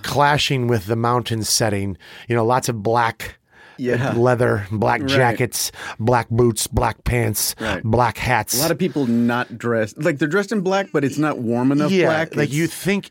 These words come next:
Speaker 1: it, it's gotta be
Speaker 2: it's
Speaker 1: warm,
Speaker 2: fashion
Speaker 1: but it's,
Speaker 2: winter
Speaker 1: it,
Speaker 2: clothes.
Speaker 1: it's exactly. Then
Speaker 2: Yeah.
Speaker 1: there's a big difference. Like, and then you got the people that, that are, that live there, the townies and the locals,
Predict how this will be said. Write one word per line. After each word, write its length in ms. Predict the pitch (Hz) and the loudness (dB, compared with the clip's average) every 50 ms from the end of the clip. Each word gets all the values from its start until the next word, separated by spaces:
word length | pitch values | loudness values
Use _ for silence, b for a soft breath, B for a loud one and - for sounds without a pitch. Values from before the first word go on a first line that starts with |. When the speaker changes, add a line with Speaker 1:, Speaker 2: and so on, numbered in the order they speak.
| _ - | _ -4
Speaker 1:
it, 180 | 165 160 151 - | -4 -4 -2 0
it's 220 | 160 160 156 - | -2 -2 -2 -2
gotta 300 | - 170 156 165 180 175 | 0 2 2 2 2 2
be 100 | 170 165 | 2 2
Speaker 2:
it's 160 | 165 156 156 | 2 2 2
Speaker 1:
warm, 220 | 160 165 170 170 170 | 2 2 2 2 2
Speaker 2:
fashion 500 | 151 147 - 165 165 156 156 156 156 147 | 0 0 -2 -2 -2 -2 -2 -2 -4 0
Speaker 1:
but 120 | 147 147 | 0 0
it's, 100 | 131 135 | 2 2
Speaker 2:
winter 200 | 151 156 - 165 | 0 0 0 0
Speaker 1:
it, 80 | - - | -2 0
Speaker 2:
clothes. 160 | 165 156 160 - | 0 0 0 0
Speaker 1:
it's 180 | 170 - - | -2 -2 -2
exactly. 640 | 143 139 - - - 139 135 127 117 - 107 92 92 | -2 -4 -2 0 0 2 2 2 0 0 -2 -2 0
Then 120 | 107 123 | 2 2
Speaker 2:
Yeah. 40 | 127 | 2
Speaker 1:
there's 140 | - 139 131 | 2 2 0
a 60 | 135 | 0
big 260 | 120 131 147 120 120 | 0 0 -2 0 2
difference. 500 | 127 139 127 - - 92 - - - - | 0 0 0 0 -6 -10 -10 -8 -8 -4
Like, 160 | 110 117 107 120 | -2 -2 0 0
and 80 | 123 | 0
then 80 | 135 135 | 0 -2
you 100 | 135 123 | 0 0
got 140 | 131 131 104 | 0 0 0
the 80 | 131 | -2
people 260 | 110 - 135 120 123 120 | -2 -2 0 0 2 2
that, 200 | 120 117 107 - | 2 0 0 0
that 180 | 123 120 110 | 0 0 0
are, 120 | 113 110 104 | 0 -2 0
that 200 | 92 120 113 110 | 0 0 0 2
live 240 | 135 170 165 139 123 | 0 0 0 0 0
there, 280 | 135 127 123 120 120 113 | 2 2 4 4 2 2
the 140 | 117 110 | 0 0
townies 440 | - - 147 147 143 139 135 127 107 | 0 0 0 0 2 2 0 0 -2
and 80 | 113 117 113 | -2 -2 0
the 40 | |
locals, 540 | 120 151 175 175 - - 131 120 117 110 - | 0 2 2 0 2 2 2 2 2 2 0